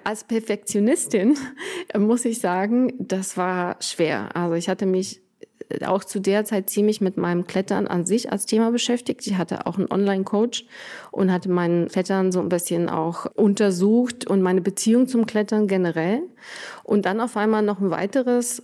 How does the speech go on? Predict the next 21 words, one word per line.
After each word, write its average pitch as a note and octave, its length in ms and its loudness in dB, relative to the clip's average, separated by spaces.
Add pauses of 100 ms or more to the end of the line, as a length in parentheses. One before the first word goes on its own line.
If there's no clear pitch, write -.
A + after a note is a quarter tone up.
Thema B3 360 2
aufzumachen, A#3 580 0
das G3 160 0
mit F3+ 140 0
Klettern F#3 340 0
zu F3+ 100 -2
tun A#3 340 2
hat A#3+ 200 0
und F#3+ 120 4
das F3+ 140 0
für F3+ 120 2
mich D#3 240 2
schwierig A3 520 2
ist, D4+ 420 0
führte G3+ 380 0
eigentlich F3 360 0
direkt E3 400 0
dazu, F#3+ 360 2
dass F3+ 240 2
ich E3+ 100 0
sagte, D#3+ 560 0